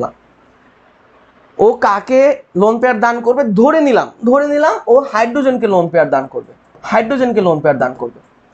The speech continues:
কাকে লোন পেয়ার দান করবে? হাইড্রোজেনকে। এনএইচ থ্রি যদি হয় আর পিএইচ থ্রি যদি হয়, আপনারা কি জানেন এই যে নাইট্রোজেন ওর, আহ, তড়িৎ ঋণাত্মকতা কত? থ্রি পয়েন্ট টু।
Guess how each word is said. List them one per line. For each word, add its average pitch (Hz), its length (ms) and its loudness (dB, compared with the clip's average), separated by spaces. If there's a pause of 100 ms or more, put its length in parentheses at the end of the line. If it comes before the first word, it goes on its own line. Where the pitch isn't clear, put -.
কাকে 220 220 0
লোন 247 180 0
পেয়ার 247 120 2
দান 240 180 -2
করবে? 277 160 0
হাইড্রোজেনকে। 147 500 -4 (1000)
এনএইচ 240 420 -2
থ্রি 254 160 2
যদি 233 200 2
হয় 139 440 2 (1200)
আর 139 100 0 (140)
পিএইচ 208 340 2
থ্রি 180 140 -2
যদি 135 180 -2
হয়, - 200 -6 (680)
আপনারা 262 320 0
কি 285 100 -2
জানেন 214 440 0 (560)
এই 254 160 0
যে 220 320 0 (320)
নাইট্রোজেন 202 680 0 (580)
ওর, 214 300 4 (480)
আহ, 170 240 2
তড়িৎ 262 280 -2
ঋণাত্মকতা 254 380 0
কত? 214 180 -2 (1200)
থ্রি 208 180 -2
পয়েন্ট 135 300 -2
টু। 123 120 -12